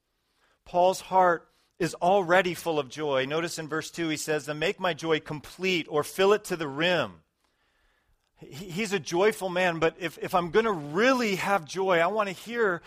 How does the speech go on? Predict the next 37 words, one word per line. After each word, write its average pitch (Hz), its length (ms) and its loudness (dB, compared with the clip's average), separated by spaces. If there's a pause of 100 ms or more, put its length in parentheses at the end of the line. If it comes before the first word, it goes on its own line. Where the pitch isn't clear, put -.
(200)
that 175 340 0
these 196 220 -8
Philippians, 190 540 -2
these 170 160 -6
people 226 280 -10
that 202 100 2
I 170 80 4
love 214 320 0
so 208 140 -6
much, 185 200 -2
that 170 180 -6
you 226 160 -4
are 208 120 2
united 196 600 -2
around 208 220 0
the 185 80 -6
gospel. 190 760 0 (2000)
So - 140 -16
I'm 139 80 -8
not 175 180 2
gonna 165 140 -4
preach 156 260 -8
the 131 100 -16
same 131 260 -8
sermon. 117 320 -8
Some 123 140 -10
of 123 40 -10
you 120 40 -8
are - 20 -14
saying, 110 200 -12
"Are 101 40 -16
you 110 60 -18
gonna 156 120 -18
preach 135 220 -18
the 120 60 -20
same 131 220 -14
sermon?" 131 360 -12